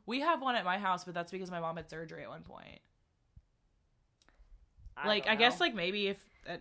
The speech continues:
Speaker 1: maybe
Speaker 2: 'Cause
Speaker 1: we
Speaker 2: we gotta move the plot along. <laughs>
Speaker 1: we missed the episode where Dylan had surgery. So
Speaker 2: <laughs> Yeah,
Speaker 1: whatever.
Speaker 2: something
Speaker 1: Anyway,
Speaker 2: like that.
Speaker 1: um, <laughs>
Speaker 2: Um, so,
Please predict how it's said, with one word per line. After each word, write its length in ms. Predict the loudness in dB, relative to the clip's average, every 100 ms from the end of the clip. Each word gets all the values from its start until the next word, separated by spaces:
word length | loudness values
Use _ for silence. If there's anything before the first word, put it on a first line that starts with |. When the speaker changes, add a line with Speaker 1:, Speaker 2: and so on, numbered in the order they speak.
| -8
Speaker 1:
maybe 180 | -4 -2
Speaker 2:
'Cause 60 | 0
Speaker 1:
we 160 | 2
Speaker 2:
we 120 | 0 4
gotta 260 | 4 4
move 200 | 0 -6
the 60 | -8
plot 340 | -2 0 0
along. 560 | 0 -4 -6 -4 -2 -2 -2
<laughs> 100 | 0
Speaker 1:
we 100 | 2
missed 240 | 4 4 4
the 100 | 2
episode 300 | 2 2 0
where 100 | -2
Dylan 220 | -4 -6
had 160 | -6 -8
surgery. 340 | -12 -10 -8
So 80 | -2
Speaker 2:
<laughs> 60 | 2
Yeah, 120 | 4 8 10
Speaker 1:
whatever. 180 | 10 8
Speaker 2:
something 260 | 4 2 8
Speaker 1:
Anyway, 380 | 8 8 6 4
Speaker 2:
like 160 | 0 -4 -8 2
that. 220 | 6 8 6
Speaker 1:
um, 340 | 2 -2 -6 -8
<laughs> 160 | 0
Speaker 2:
Um, 380 | 4 6 4 -2
so, 380 | -2 0 0